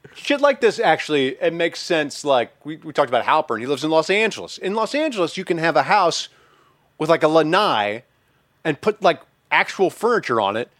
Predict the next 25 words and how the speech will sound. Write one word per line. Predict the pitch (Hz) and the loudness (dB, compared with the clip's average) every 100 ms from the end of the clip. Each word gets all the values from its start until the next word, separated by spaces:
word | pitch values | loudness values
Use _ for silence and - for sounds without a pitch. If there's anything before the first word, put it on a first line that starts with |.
| _ _ _ - | _ _ _ 0
and | |
it's | 208 - | 0 -2
fine. | - 269 269 180 120 | 0 2 4 2 2
I | 175 | 2
don't | 247 247 | 2 2
live | 131 131 113 | 0 0 0
in | 107 | 0
that | 98 - | -4 -4
sort | - 90 | -6 -8
of | - | -10
area. | 104 82 87 135 | -14 -12 -8 -2
If | 202 | 2
I | 180 | 2
put | 190 | 0
shit | - 185 | -2 0
outside | 147 135 156 127 | 2 2 2 2
right | 117 113 | 0 -2
now, | 101 87 117 | -4 -2 -2
it'll | 139 | -2
be | 131 | -4
covered | 131 135 110 110 | -4 -2 0 -2
in, | 107 120 | -4 -6
like, | 110 101 - _ _ _ _ | -4 -6 -8 _ _ _ _
Beltway | 123 127 139 123 | -2 2 0 0
grime | 101 98 87 98 | 2 2 2 -4